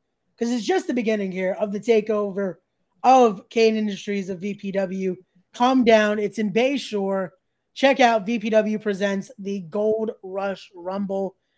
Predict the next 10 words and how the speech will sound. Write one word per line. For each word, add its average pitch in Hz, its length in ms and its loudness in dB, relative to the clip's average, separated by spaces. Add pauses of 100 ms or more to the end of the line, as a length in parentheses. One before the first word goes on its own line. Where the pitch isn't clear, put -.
(120)
Again, 226 400 2
look 240 240 4
at 302 120 0
these 277 240 -4
faces 214 420 -4
right 208 160 -4
here, 190 380 -6 (500)
'cause 208 300 -2 (320)
very 285 340 6
soon, 190 560 -2